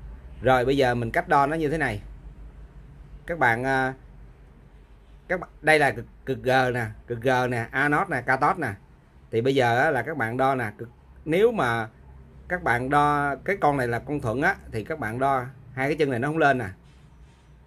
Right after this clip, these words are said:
Đó, không lên. Đó. Rồi hai cái chân bìa cực, cực, cực cộng với cực cathode á, là các bạn thấy đo một chiều lên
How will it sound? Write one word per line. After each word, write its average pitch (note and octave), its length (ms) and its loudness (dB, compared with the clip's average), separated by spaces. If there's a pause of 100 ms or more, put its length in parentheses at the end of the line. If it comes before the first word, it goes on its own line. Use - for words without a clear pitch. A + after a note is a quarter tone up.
(440)
Đó, B2 300 -2
không C3 160 -4
lên. D3 220 6 (880)
Đó. C3 280 0 (840)
Rồi A2+ 100 -4
hai C#3 120 0
cái F3 80 0
chân E3+ 200 0
bìa C3 180 4
cực, C3 200 -4
cực, C3 180 -6
cực C3 140 -4
cộng B2+ 280 0
với G3 300 4
cực C3+ 160 -4
cathode F3+ 380 0
á, A3 60 -10 (680)
là A2+ 140 -2
các D3+ 160 -4
bạn A2 160 -2
thấy C#3+ 160 -2
đo D3 220 2
một B2+ 240 0
chiều B2 120 2
lên C3+ 300 4